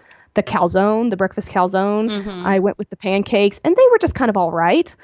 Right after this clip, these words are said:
Speaker 1: So I, I would definitely suggest to someone get the, get the calzone. I think it's supposed to be really pretty good.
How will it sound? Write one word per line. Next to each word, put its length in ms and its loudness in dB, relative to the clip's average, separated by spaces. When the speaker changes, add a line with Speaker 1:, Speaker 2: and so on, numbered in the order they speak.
Speaker 1:
So 600 2
I, 100 -2
I 100 2
would 60 0
definitely 260 0
suggest 340 -6
to 60 -6
someone 480 -6
get 220 0
the, 280 2
get 180 -4
the 80 -2
calzone. 500 -2
I 80 -2
think 240 -6
it's 160 -4
supposed 320 -4
to 60 -6
be 100 -2
really 220 -4
pretty 220 -8
good. 280 0